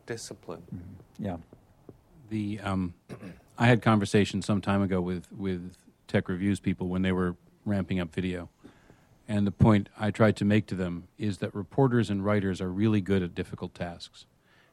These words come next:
Speaker 3: And if you ask them to do, um, video as well, you know, bring along a camera, stick it on a tripod, record their interview, do all that sort of stuff, you're asking them both to do more for the same amount of time or money or whatever,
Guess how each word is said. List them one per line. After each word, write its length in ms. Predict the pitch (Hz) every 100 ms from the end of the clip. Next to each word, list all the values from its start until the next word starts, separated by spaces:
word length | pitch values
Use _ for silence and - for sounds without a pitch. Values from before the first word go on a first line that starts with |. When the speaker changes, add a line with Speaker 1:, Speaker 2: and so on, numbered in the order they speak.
| -
Speaker 3:
And 80 | 104
if 100 | -
you 140 | 107
ask 260 | 110 123 -
them 140 | 113
to 100 | 101
do, 460 | 104 107 104 98 92 _ _ _ _ _ -
um, 460 | 110 95 87 90 151 _ _ _ _ _ _ -
video 360 | 117 131 113
as 120 | 95
well, 220 | 104 113 90
you 80 |
know, 80 | 85
bring 260 | 85 110 110
along 240 | 101 98
a 60 | 92
camera, 420 | - 98 92 90
stick 220 | - 110
it 80 | 98
on 80 | 92
a 80 | 90
tripod, 540 | - 95 90 90 87
record 420 | 87 - 117 107
their 220 | 95 95 92
interview, 540 | 90 87 90 87 82 - - - _ _
do 140 | 117
all 80 | 113
that 160 | 110 104
sort 100 | 98
of 80 | 90
stuff, 260 | - 90 - _ _ _ -
you're 160 | 117
asking 380 | 117 117 - 117
them 320 | 110 104 107
both 340 | - 117 113 -
to 60 | 113
do 220 | 104 107
more 380 | 110 123 123 107
for 160 | 110
the 100 | 101
same 480 | - 113 107 101 95 - -
amount 360 | 101 98 92
of 100 | 90
time 340 | - 110 104 90
or 60 |
money 320 | 104 120 101
or 40 | 92
whatever, 380 | 98 98 92